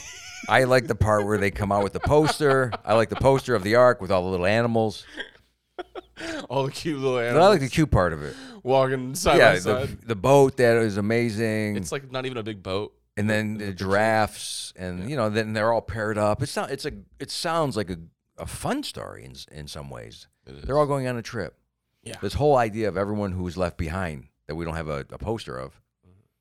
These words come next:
Speaker 2: We don't have a picture of that, do we?
Speaker 1: Of what?
Speaker 2: You said this murder that happened.
Speaker 1: Yeah.
Speaker 2: We don't have it.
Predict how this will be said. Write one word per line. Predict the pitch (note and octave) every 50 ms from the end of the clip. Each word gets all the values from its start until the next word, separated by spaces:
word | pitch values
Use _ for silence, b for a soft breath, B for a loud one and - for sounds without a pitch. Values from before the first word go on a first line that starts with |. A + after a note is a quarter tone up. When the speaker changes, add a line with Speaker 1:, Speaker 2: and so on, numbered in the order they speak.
| _ _ _ _ _ _ _ _ _ _ -
Speaker 2:
We | D#2 E2+
don't | D#2
have | D#2+ G2+ D3+ F#3+ D3+
a | G2+ D#2 - - _ _ _ _ _ _ _ _ _ _ _ _ _ _ -
picture | - E2+ D#2 - - E2
of | C2+ A#1+
that, | C2 C2 D2 - _ _ _ _ -
do | D#2 F2+
we? | B2 F3 D#3+ - _ _ _ _ _ _ _ _ _ -
Speaker 1:
Of | F#2+ F2
what? | F#2 E2 - - _ _ _ _ _ _ _ _ _ - - _ b b b b b
Speaker 2:
You | -
said | - B2+ A2 G#2
this | F#2+ F2
murder | F2 G2 A#2+ C#3 B2+ F#2+ E2+ D2+
that | C#2 C2
happened. | C#2+ C#2 C2 - B1 A#1+ A1+ _ _ _ _ _ _ _ _ _ _ _ _ _
Speaker 1:
Yeah. | - A2 - - _ _ _ _ _ _ _ _ _ _ _ _ _ _ - -
Speaker 2:
We | - A2
don't | G2+ F#2+ F#2
have | F#2 F2+ G2+ G#2+ G2+ D2+
it. | C2+ A#1+ -